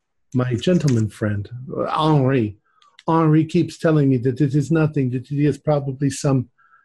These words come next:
uh, some freckle-faced boy who is just infatuated and, uh, that he will just eventually go away. But this does not look like he will just go away.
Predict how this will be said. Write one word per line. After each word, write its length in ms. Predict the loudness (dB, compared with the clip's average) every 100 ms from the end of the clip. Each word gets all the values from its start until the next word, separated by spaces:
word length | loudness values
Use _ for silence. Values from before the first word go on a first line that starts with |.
| _
uh, 360 | -4 0 0 0 -6 _ _ _ _ _ _ _ _ _ _
some 300 | -8 0 0
freckle-faced 800 | 0 -2 0 0 0 0 0 -2
boy 360 | 0 2 2 2
who 160 | 2
is 220 | 0 -2 -4
just 240 | -6 -2
infatuated 1000 | -4 -2 0 0 -2 -4 -2 -2 -4 -6
and, 240 | -6 -4 -4
uh, 220 | -4 -4 -10 _ _ -14
that 120 | -2
he 100 | 0
will 140 | 2
just 260 | 0 -4 -4
eventually 480 | -2 -2 -4 -6 -6
go 200 | -2 0
away. 420 | 0 -2 0 0
But 180 | 0 -8 _ _ _ _
this 220 | -4 -2 -6
does 180 | -6
not 200 | -6 -6
look 260 | -8 -8 -12
like 360 | -10 -10 -12 -20 _ _ _ _ _
he 180 | -4 -2
will 140 | -2
just 280 | -4 -6 -6
go 180 | -2 -2
away. 560 | -2 -2 0 -2 -6